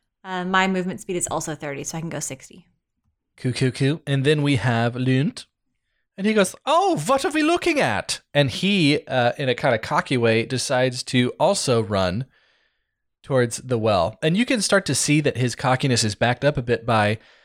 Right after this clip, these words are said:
Speaker 2: uh, his ability to move very quickly. Lund is probably, in terms of the Justice League, is like the Flash. There is not an absolute homebrew way to make this happen.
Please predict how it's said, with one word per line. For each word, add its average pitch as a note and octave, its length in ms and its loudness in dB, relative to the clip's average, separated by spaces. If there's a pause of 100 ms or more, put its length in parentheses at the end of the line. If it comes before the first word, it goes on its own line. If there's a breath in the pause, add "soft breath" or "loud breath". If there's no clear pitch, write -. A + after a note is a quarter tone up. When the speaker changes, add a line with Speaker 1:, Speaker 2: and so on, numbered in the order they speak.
(140 soft breath)
Speaker 2:
uh, A#2+ 160 0
his F3 280 0
ability C#3+ 540 0
to B2+ 240 0
move B2+ 640 0 (320)
very B2+ 500 0
quickly. - 640 -4
Lund D#3+ 300 0
is C3+ 160 2
probably, B2+ 800 0
in B2 100 0
terms C#3 220 2
of A#2 60 -2
the A#2 60 -4
Justice G#2+ 460 0
League, B2+ 220 4
is A#2+ 100 -4
like G#2 220 0
the A2 100 -2
Flash. G2 640 2
There C#3+ 200 4
is C3+ 120 0
not C3 260 0
an A#2 120 -4
absolute A2+ 520 0
homebrew A#2 520 0
way G#2+ 180 4
to A2+ 80 2
make G#2+ 200 0
this A2 160 -2
happen. C#3 420 2